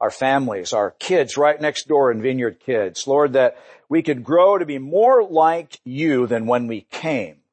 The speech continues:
Put power on your word to our lives so that we can walk in the light. It's our prayer in your name. Amen. Numbers of us were raised in religious traditions where we sang hymns.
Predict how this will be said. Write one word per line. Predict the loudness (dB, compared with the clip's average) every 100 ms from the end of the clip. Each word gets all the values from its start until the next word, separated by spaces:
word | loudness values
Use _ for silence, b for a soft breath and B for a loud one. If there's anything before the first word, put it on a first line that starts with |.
| _ -8
Put | -8
power | 0 4 4 2 0
on | -4 -2
your | -2 -2
word | 0 0 0 -2
to | 0
our | 2 2
lives | 2 2 2 0 -2 -12 b b
so | -4 0
that | 0
we | 0 -6
can | -6 -6 -2 -2 -4 -12 _ -2
walk | 2 2 0 -10 _
in | -4 -2
the | -2
light. | -2 -6 -8 _ _ _ _ -20
It's | -6
our | -6
prayer | -4 -2 -2 -2
in | -6
your | -12
name. | -12 -16 -20 _ _ _ -14
Amen. | -14 -14 _ _ _ _ _ _ _ _ _ _ _ _ _ _ _ _ _ _ _ _ _ _ _ _ _ _ 0
Numbers | 2 4 2
of | 4
us | 2 2
were | -4
raised | 0 2 2 2 0
in | -2
religious | 0 2 2 0 -2
traditions | -2 0 0 -2 -6 -4 -2
where | 0
we | -2
sang | -2 -2 -2 -4
hymns. | -8 0 2 2 -2 -14 -12 -10